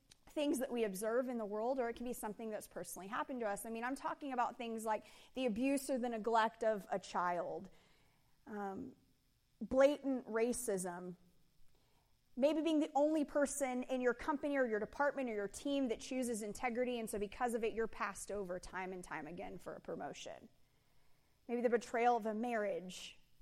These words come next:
religious persecution. These things, these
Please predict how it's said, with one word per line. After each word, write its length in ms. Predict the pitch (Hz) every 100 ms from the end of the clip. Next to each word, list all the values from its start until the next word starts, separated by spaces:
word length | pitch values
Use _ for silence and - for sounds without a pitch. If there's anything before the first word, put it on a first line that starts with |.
| - - - - - 233
religious 420 | 240 247 254 254
persecution. 1000 | - 226 - 220 - 208 - 120 123 - - - -
These 160 | 262 262 -
things, 280 | 392 349 254
these 200 | 254